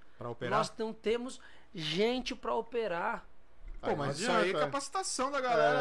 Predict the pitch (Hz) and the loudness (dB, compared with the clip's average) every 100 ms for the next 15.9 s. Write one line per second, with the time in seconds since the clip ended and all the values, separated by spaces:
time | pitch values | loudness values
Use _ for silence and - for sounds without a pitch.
0 | 143 151 170 349 381 311 202 226 214 - | 4 2 0 -4 -8 -8 -4 -2 0 0
1 | - 294 285 254 208 262 - 247 254 180 | 0 0 0 -2 -2 -4 -4 -4 -4 -4
2 | 190 226 - 139 - - - - - - | -4 -4 -6 -6 -12 -14 -14 -14 -14 -10
3 | 208 208 220 214 202 208 220 196 208 214 | -10 -6 -6 -4 -4 -2 -2 0 -2 -2
4 | 196 196 185 190 180 - 170 180 - 196 | -4 -4 -6 -8 -8 -8 -6 -6 -4 -6
5 | - 180 170 180 190 185 175 196 170 156 | -4 -4 -4 -6 -8 -10 -6 -6 -6 -6
6 | 180 190 - - - 120 120 170 254 262 | -6 -8 -10 -14 -12 -10 -10 -6 -4 -2
7 | 214 208 277 254 208 202 208 - - 190 | -4 -6 -4 -6 -4 -6 -6 -8 -4 -2
8 | 240 247 170 220 214 247 202 208 240 175 | -2 -2 -8 -4 -4 0 0 2 0 -4
9 | - - - - 113 107 110 113 190 254 | -10 -12 -14 -14 -12 -8 -4 0 2 4
10 | 269 - 277 330 330 254 208 165 175 147 | 2 4 4 4 0 2 2 2 -2 -2
11 | 143 - - 185 180 208 180 247 285 - | -6 -12 -10 -8 -8 -8 -6 -4 -4 -4
12 | 254 262 240 226 240 247 240 214 226 240 | -4 -4 -6 -2 -2 0 2 2 2 -2
13 | 247 - - 208 208 175 190 190 226 - | -4 -4 -2 -4 -2 -4 -4 -2 -2 -2
14 | 226 277 302 269 220 240 247 - 220 247 | -6 -6 -2 -2 -2 -4 -6 -6 -6 -6
15 | 240 226 202 208 254 196 214 269 277 | -4 -4 0 -2 -2 -2 -2 -2 -6